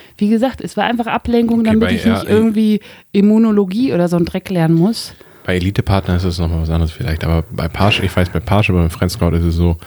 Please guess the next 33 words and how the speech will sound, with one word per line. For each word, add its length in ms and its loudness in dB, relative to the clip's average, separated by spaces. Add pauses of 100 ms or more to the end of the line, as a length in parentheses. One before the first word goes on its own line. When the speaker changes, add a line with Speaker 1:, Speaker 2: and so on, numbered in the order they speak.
(380)
Speaker 2:
und, 380 0
ähm, 180 -2
teilweise 420 2
bei, 100 -2
auf 100 -6
diesen 180 -2
Partnerbörsen 560 0
ist 100 0
es 40 -2
auch 140 0
so, 180 0
dass 180 -6
die 60 -12
Partnerbörsen 560 0
selber 260 2
Bots 380 -4
geschaltet 440 0
haben, 220 0
damit 220 -2
die 40 -2
Männer 320 0
immer 220 0
mehr 160 0
Geld, 220 -6
oh, 140 -8 (640)
Entschuldigung, 360 -14 (140)
damit 180 -2
die 60 0
Männer 260 2
immer 160 2
mehr 160 2
Geld 240 0
erlassen. 380 -10